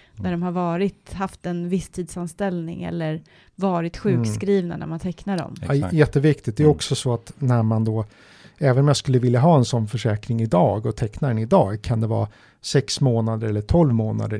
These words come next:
Speaker 3: innan den börjar gälla. Att det är en
Speaker 1: Mm.
Speaker 3: relativt lång karensperiod eller
Speaker 1: Mm.
Speaker 3: karenstid. Så det är nog också något,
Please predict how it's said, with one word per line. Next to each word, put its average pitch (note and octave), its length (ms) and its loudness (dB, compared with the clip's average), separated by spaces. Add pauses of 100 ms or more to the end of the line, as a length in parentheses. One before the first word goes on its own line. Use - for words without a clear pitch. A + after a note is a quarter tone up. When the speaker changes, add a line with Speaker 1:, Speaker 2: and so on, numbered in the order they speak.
Speaker 3:
innan G#2 280 0
den G#2+ 120 -4
börjar A2+ 280 -4
gälla. C3 440 0
Att - 220 -10
det A2 80 -4
är G#2+ 40 -2
en G#2+ 160 -4 (240)
Speaker 1:
Mm. G#3+ 160 -2
Speaker 3:
relativt A#2+ 460 2
lång A2+ 360 -2 (180)
karensperiod A#2 1500 -2
eller G2+ 160 -6
Speaker 1:
Mm. G#2+ 140 0
Speaker 3:
karenstid. A2 600 -2
Så - 200 -4
det C3 200 -2
är C#3 60 4
nog D3+ 100 4
också - 240 -6
något, - 140 -10